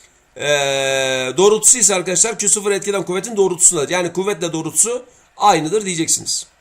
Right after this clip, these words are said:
Şimdi elektrik alan çizgileri arkadaşlar, elektrik alan çizgileri her zaman artı yükte dışarıya doğru, eksi yükte içeriye doğrudur. Aslında artı yükten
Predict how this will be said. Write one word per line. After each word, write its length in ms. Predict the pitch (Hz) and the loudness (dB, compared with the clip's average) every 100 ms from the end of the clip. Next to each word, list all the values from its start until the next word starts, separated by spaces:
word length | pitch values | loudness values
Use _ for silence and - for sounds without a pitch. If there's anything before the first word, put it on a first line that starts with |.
| _ - _ _ _ | _ -20 _ _ _
Şimdi 220 | - 254 | -2 2
elektrik 380 | 254 247 262 269 | 2 0 -2 0
alan 180 | 262 262 | 4 6
çizgileri 520 | - 208 202 226 240 | 4 2 -2 -2 0
arkadaşlar, 480 | 208 208 220 196 170 | 0 -2 0 2 2
elektrik 380 | 180 196 208 220 | 0 -2 -2 -2
alan 180 | 214 190 | -2 0
çizgileri 580 | 214 202 185 208 240 - _ _ _ _ | 0 0 -2 -2 -4 -8 _ _ _ _
her 180 | 220 240 | 2 2
zaman 240 | 226 226 | 2 2
artı 300 | 208 208 - | 2 2 0
yükte 300 | 220 - 165 | -4 -4 -2
dışarıya 360 | 143 - 208 226 | 0 0 0 0
doğru, 160 | 220 | 2
eksi 220 | 220 - 220 | 2 2 0
yükte 160 | 202 | -2
içeriye 320 | 196 208 208 | 0 2 2
doğrudur. 220 | 160 131 143 | -2 -4 0
Aslında 600 | 196 - 202 202 190 - _ _ _ | 2 2 2 0 0 -6 _ _ _
artı 380 | - 214 202 - | 2 4 4 -2
yükten 520 | 180 143 214 233 226 | -2 -4 -2 -2 -4